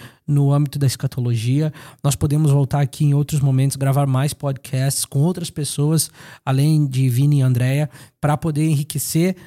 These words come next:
mas nada substitui um estudo sistemático do tempo do fim, de Gênesis a Apocalipse. Então,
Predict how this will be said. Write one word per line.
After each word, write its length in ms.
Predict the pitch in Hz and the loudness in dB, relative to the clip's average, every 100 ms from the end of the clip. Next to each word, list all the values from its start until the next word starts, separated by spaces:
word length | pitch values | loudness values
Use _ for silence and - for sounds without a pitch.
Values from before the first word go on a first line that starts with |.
| - _ - | -20 _ -4
mas 340 | 151 151 135 | 0 0 2
nada 380 | 147 147 160 165 | 2 2 2 -2
substitui 600 | 165 151 - - 135 139 - _ 156 | -4 -4 -4 -2 0 0 -4 _ -2
um 100 | 151 | 0
estudo 380 | - - 151 | 0 -2 -2
sistemático 960 | 135 - 196 190 190 160 143 143 - 135 | -2 -2 -2 0 0 0 0 -4 -8 -10
do 100 | 127 | -8
tempo 280 | 120 131 131 | -6 -6 -4
do 80 | 123 | -6
fim, 320 | - 143 147 - _ | -2 -2 -2 -6 _
de 120 | 147 | 2
Gênesis 460 | 135 139 151 139 139 | 4 4 2 0 0
a 60 | 139 | 0
Apocalipse. 600 | - 135 147 117 - 127 | -2 -4 -2 -2 -4 -6
Então, 240 | 127 | -2